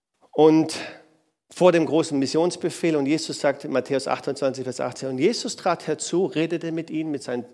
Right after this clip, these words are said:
mit seinen Jüngern und sprach, „Mir ist gegeben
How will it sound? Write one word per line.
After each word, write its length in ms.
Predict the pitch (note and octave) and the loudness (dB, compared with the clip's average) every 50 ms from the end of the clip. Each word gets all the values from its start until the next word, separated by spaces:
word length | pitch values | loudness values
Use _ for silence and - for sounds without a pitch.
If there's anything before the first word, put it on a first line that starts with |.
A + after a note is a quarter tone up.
| - - | -16 -14
mit 140 | - - | -8 -2
seinen 160 | - C3+ B2 B2 | 0 0 0 2
Jüngern 340 | C3 D3 D#3 D#3+ E3+ F3 D#3+ - - - _ _ _ _ _ - _ _ _ _ _ _ | 2 2 2 2 0 -2 -8 -14 -20 -20 _ _ _ _ _ -20 _ _ _ _ _ _
und 120 | - C#3+ | -10 -10
sprach, 420 | - - - B2 A2 G#2+ G#2+ G#2 - - - - | -8 -4 -2 0 0 0 0 -2 -8 -16 -16 -10
„Mir 460 | A#2+ A#2+ C3+ D#3+ G3 C4+ D#4+ E4 C#4 | -6 -2 2 4 6 6 6 6 4
ist 320 | - A#3+ G#3+ - - - | 2 -2 -4 -4 -6 -4
gegeben 640 | - F3+ D#3 - F#3+ F3+ D#3+ C#3 A2+ G#2+ G#2+ G#2+ | -4 -4 -2 0 2 2 2 0 -2 -8 -10 -12